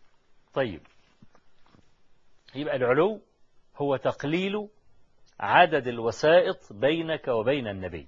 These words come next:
عليه الصلاة والسلام. طيب، مين أكبر في السن؟ البخاري ولا مسلم؟ لا، البخاري أكبر. في السن، أكبر من مسلم بعشر سنوات.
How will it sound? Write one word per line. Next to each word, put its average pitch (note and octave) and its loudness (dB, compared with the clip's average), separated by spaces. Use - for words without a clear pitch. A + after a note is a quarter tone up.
عليه A2+ -6
الصلاة A2+ -10
والسلام. D2 -10
طيب، G#2 -4
مين A3 0
أكبر C#3+ -2
في - -14
السن؟ E2+ -10
البخاري C#3+ 0
ولا G2+ -4
مسلم؟ F#2+ -10
لا، D3+ -2
البخاري F#2+ -8
أكبر. D#3 -10
في - -14
السن، C#3 -6
أكبر B2 -4
من A2 -6
مسلم E3 -6
بعشر B2 -4
سنوات. F#2 -10